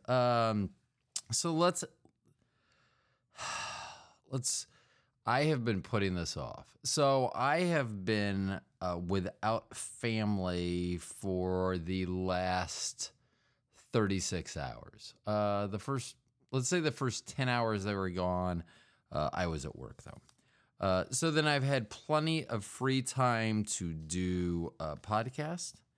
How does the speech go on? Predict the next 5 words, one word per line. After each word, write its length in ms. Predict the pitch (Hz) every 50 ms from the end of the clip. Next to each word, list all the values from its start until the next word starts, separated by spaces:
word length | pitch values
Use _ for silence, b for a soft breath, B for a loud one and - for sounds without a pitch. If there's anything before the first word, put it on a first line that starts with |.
| b b b b b b b b b b b -
I 80 | 92 90
decided, 960 | 78 82 - - - 107 98 98 98 92 98 95 92 92 92 80 85 - - _ -
uh, 220 | 85 80 71 71
sleep 580 | - - - - - 110 110 127 147 147 - - - _ _ _ _ _ _ _ _ _ _ _ _ _ _ _ _ -
was 1040 | 104 98 98 98 95 95 95 95 95 92 92 90 90 87 80 78 - - - -